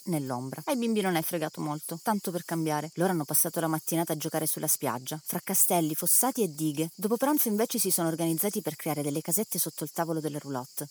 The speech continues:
e per completare l'omicidio della noia hanno creato bolli di sapone con le mani. È importante secondo me che i bambini provino la noia. Non condivido l'abitudine di suggerire loro cosa possono fare quando si annoiano. Le idee dovrebbero venire da loro, nascere proprio da questo senso di noia profonda.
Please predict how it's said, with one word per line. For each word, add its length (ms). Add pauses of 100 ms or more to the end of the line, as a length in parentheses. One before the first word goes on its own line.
(100)
e 100
per 140
completare 480
l'omicidio 420
della 220
noia 420
hanno 220
creato 340
bolli 300
di 100
sapone 380
con 140
le 100
mani. 300 (100)
È 80
importante 520
secondo 360
me 240
che 100
i 60
bambini 360
provino 400
la 100
noia. 440
Non 140
condivido 480
l'abitudine 500
di 80
suggerire 500
loro 220
cosa 200
possono 340
fare 260
quando 220
si 120
annoiano. 540
Le 140
idee 220
dovrebbero 400
venire 320
da 80
loro, 300 (100)
nascere 480
proprio 280
da 100
questo 340
senso 340
di 100
noia 220
profonda. 560